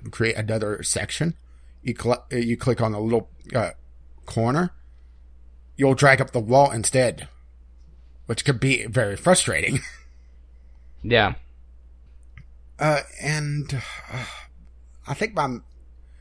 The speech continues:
Speaker 1: well, uh, my main problem with this is really comes down to usability, because you have three weapon groups that you could set up.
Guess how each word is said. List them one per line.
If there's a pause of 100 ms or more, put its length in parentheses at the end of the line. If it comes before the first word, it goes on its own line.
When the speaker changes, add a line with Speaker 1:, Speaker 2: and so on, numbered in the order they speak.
(140)
Speaker 1:
well,
uh, (500)
my (200)
main
problem
with
this
is
really
comes
down
to
usability,
because (760)
you
have (160)
three
weapon
groups
that
you
could
set
up.